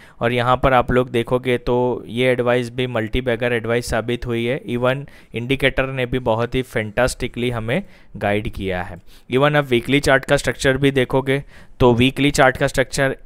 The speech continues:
जो बाय आया है उसके बाद देखो स्टॉक्स ने क्या बिठाया है, ये इंडिकेटर ने क्या बिठाया है हमें, समझ रहे हो मेरी बात। और even डेली चार्ट का स्ट्रक्चर देखोगे तो ये साइडवेज कंडीशन में है,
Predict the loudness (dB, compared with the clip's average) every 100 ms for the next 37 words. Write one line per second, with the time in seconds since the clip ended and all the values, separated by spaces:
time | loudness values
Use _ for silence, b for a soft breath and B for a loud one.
0 | -20 -20 _ -12 6 8 8 8 6 6
1 | 4 4 2 0 0 0 4 4 4 2
2 | 0 0 2 4 4 4 -4 -2 0 0
3 | 2 0 2 0 0 0 -4 -14 -18 b
4 | -2 0 0 2 2 2 0 -2 2 0
5 | 0 -4 0 0 0 -2 -6 -8 -10 -12
6 | -14 -16 -6 0 2 2 4 4 4 0
7 | -2 -2 -4 -8 B B B 0 2 2
8 | 2 2 2 4 2 2 -2 -4 -6 -4
9 | -4 -4 -2 -2 0 0 0 2 2 2
10 | 0 0 -2 -2 -4 -4 -6 -6 -6 -8